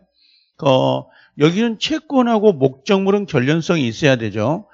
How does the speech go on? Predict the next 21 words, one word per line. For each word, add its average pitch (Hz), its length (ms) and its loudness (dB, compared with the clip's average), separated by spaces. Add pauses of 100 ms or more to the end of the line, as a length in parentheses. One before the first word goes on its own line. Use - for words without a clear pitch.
(280)
예를 170 240 2
들면 202 240 0
수리비 285 400 2
채권이 170 520 -2
백만 143 460 0
원인데 123 540 -2 (240)
자동차가 170 640 0
이렇게 127 360 -2
있다. 110 600 0
그러면, 165 480 -4 (240)
어, 143 160 2
이 170 220 -4
자동차 165 500 -2
때문에 277 540 -2
수리비가 170 480 0
나와야 127 420 2
되거든요. 113 640 -4 (200)
이건 165 220 0
결연성이 139 580 0
있어야 113 260 -2
되는데 113 520 -2